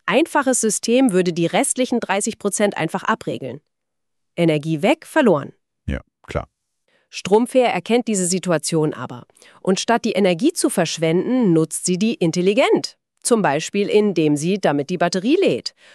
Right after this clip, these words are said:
Speaker 1: So wird ein simpler Befehl vom Netzbetreiber zu einem wichtigen Datenpunkt für die wirtschaftliche Optimierung.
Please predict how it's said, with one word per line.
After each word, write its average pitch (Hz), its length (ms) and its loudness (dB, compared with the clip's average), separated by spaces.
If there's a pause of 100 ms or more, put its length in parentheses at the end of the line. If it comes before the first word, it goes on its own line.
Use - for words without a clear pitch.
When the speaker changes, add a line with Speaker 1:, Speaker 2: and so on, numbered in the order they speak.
(320)
Speaker 1:
So 214 240 2
wird 302 140 0
ein 175 240 2
simpler 247 400 2
Befehl 220 380 0
vom 175 180 0
Netzbetreiber 226 920 0 (180)
zu - 180 -2
einem 175 320 0
wichtigen 240 460 -2
Datenpunkt 254 720 0
für - 180 -4
die 190 200 -4
wirtschaftliche 175 640 -4
Optimierung. 202 680 0